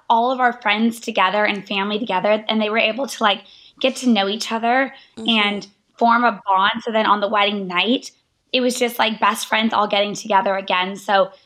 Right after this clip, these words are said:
Speaker 1: the engagement party is a must for me. Like, I think you have to do that. You have to start celebrating your love early because the wedding is a flash and it's over, and you're gonna be sad that it was over.
Speaker 2: I love that, though, 'cause it's like a little pre-wedding. You get to see who sh-,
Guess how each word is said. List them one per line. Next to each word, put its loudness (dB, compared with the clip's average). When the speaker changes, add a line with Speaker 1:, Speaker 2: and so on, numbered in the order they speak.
Speaker 1:
the 0
engagement 2
party 0
is 0
a -2
must 0
for -10
me. -6
Like, 0
I -2
think -2
you 0
have 0
to -12
do -8
that. 0
You 4
have 0
to -8
start -2
celebrating 0
your 0
love 4
early -2
because -12
the -2
wedding 0
is -2
a -10
flash 0
and -12
it's -14
over, 0
and 2
you're 2
gonna -2
be -8
sad -2
that -2
it 2
was -10
over. -10
Speaker 2:
I -12
love -10
that, -16
though, -14
'cause -6
it's -8
like -6
a -10
little -2
pre-wedding. -4
You -14
get -6
to -2
see -2
who -4
sh-, -2